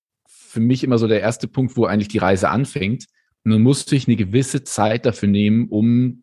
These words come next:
das Problem, das man keine geeigneten Mitarbeiter bekommt, beziehungsweise wenn man welche bekommt, vielleicht das nicht die sind, die man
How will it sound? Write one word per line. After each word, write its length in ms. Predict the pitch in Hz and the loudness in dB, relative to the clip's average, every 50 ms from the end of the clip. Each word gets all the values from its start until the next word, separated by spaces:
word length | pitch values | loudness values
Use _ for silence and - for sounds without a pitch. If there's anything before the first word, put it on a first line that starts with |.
| _ _ | _ _
das 280 | - 101 98 - - _ | -4 -4 -4 -6 -10 _
Problem, 640 | - 95 85 95 92 92 95 98 107 117 131 127 - | -8 -6 -4 0 0 2 2 2 2 0 0 -2 -2
das 260 | - 95 92 - - - | -2 -2 -2 -2 -6 -8
man 240 | 92 95 90 - - _ _ _ _ _ _ _ _ _ - | -8 -6 -8 -10 -12 _ _ _ _ _ _ _ _ _ -10
keine 480 | - - 95 98 98 95 95 92 90 - - - - | -6 -2 0 2 2 2 2 0 -2 -6 -10 -14 -10
geeigneten 420 | - 85 - 87 90 92 90 90 | -10 -6 -6 -6 -4 -4 -4 -4
Mitarbeiter 400 | 90 - - 92 85 87 85 - | -4 -4 -4 -4 -6 -6 -8 -8
bekommt, 520 | - - - - - 110 131 139 143 - - _ _ _ _ _ _ | -10 -12 -8 -4 -2 0 0 0 -2 -8 -14 _ _ _ _ _ _
beziehungsweise 680 | 98 - - 101 98 92 - - 90 92 87 92 87 | -14 -6 -2 -2 -2 -2 -2 -2 -2 -2 -2 -2 -2
wenn 100 | 85 101 | 0 2
man 160 | 117 120 117 107 | 4 4 4 4
welche 220 | 117 110 - 117 | 2 0 0 -2
bekommt, 380 | 117 113 - - 117 113 107 - | -4 -4 -4 -2 -2 -2 -2 -4
vielleicht 340 | - 95 92 95 92 - | -4 -2 -2 -2 -2 -4
das 140 | - 98 - | -8 -4 -2
nicht 260 | 104 104 104 - - | -2 -2 -2 -4 -2
die 140 | - 110 113 | 0 0 0
sind, 280 | 98 113 110 98 - - | 2 0 0 -2 -2 -2
die 60 | 101 | -2
man 380 | 98 92 95 95 92 90 - | -2 0 0 -2 -2 -4 -8